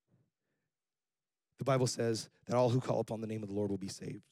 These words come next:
Confess with your mouth Jesus is Lord, believe in your heart that God raised him from the dead, and you will be saved, right? Here's the thing, though. We got a lot of people who are saved that still live dead.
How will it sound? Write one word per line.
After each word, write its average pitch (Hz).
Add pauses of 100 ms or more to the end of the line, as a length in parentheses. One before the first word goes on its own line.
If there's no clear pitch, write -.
Confess -
with 123
your 117
mouth 107
Jesus 101
is 95
Lord, 101
believe 104
in 107
your 101
heart 98
that -
God 95
raised 101
him -
from -
the 101
dead, 98
and 107
you 107
will 98
be 87
saved, - (500)
right? 117 (1000)
Here's 190
the 185
thing, 185
though. 95 (160)
We 143
got 170
a 139
lot 135
of 160
people 160
who 139
are 101
saved 156 (220)
that 139
still 165
live 127
dead. 110